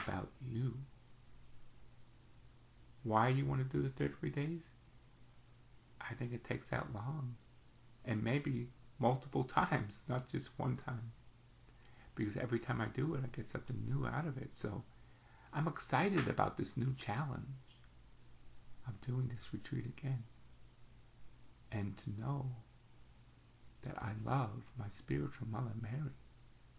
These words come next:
And I love her son, our Lord Jesus Christ.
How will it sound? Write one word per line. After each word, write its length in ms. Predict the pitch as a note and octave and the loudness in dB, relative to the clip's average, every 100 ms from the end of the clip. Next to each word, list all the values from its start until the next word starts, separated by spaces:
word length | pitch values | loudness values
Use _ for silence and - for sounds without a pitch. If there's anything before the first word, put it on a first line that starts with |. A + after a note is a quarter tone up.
| - - - - - | -18 -18 -16 -16 -8
And 120 | B2 A2 | -2 0
I 80 | G#2 | 2
love 640 | G#2+ G#2 C3 C#3+ A2+ A#2 - - - - - - - - - - - | 2 2 2 0 -2 -6 -8 -12 -14 -16 -18 -20 -20 -20 -18 -10 -8
her 80 | G#2 - | -8 -2
son, 260 | C#3 D3 A2+ A#2 | 0 0 -2 -6
our 180 | A#2 G#2+ A2+ | -4 -2 0
Lord 280 | A2+ D#3+ B2+ A#2+ - - | 0 0 0 -2 -8 -6
Jesus 300 | A#2+ - B2+ - | -4 -4 -6 -4
Christ. 240 | C#3 | -4